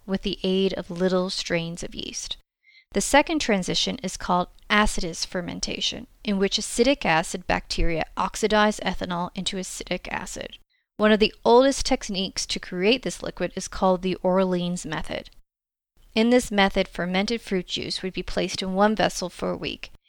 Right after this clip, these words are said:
and then passed through to another vessel where the acetous fermentation would occur.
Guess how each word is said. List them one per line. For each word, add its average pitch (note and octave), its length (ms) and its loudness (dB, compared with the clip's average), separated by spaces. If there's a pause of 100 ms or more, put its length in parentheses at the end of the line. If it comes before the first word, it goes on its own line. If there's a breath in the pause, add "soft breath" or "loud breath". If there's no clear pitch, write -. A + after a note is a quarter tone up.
(140)
and F#3+ 100 2
then G3 140 6
passed G3 320 2
through G3 180 0
to - 160 -4
another G#3+ 360 6
vessel - 560 -2 (320)
where G3 180 8
the F#3 240 0 (240)
acetous A3 500 2
fermentation G3+ 800 -4
would - 140 -8
occur. - 340 -8